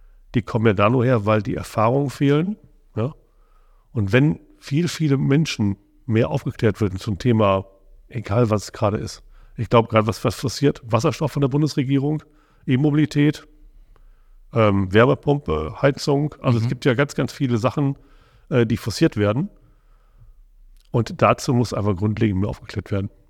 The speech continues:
Speaker 2: Ja.
Speaker 1: Weil was, was war denn, und sag ich mal, gar nicht unser Thema, aber was war denn, sag ich mal, vor ein paar Monaten, als hier Heizungsgesetz, äh, zur Sprache kam? Jeder war verunsichert.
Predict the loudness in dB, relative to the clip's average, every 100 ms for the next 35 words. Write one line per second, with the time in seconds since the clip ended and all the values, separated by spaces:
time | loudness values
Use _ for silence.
0 | _ _ _ -6 -2 0 0 -2 -2 -4
1 | 2 4 4 2 0 0 2 -2 -4 -6
2 | -2 0 0 0 -2 0 2 2 0 -6
3 | _ _ _ 0 4 4 4 4 4 4
4 | 0 -2 -2 -2 -2 -2 0 2 4 2
5 | 0 -4 -4 -4 -4 -4 -4 -2 -2 -4
6 | -10 -6 -4 -4 -6 -8 -6 -6 -4 -4
7 | 0 2 4 4 2 0 -2 0 -2 0
8 | -2 -2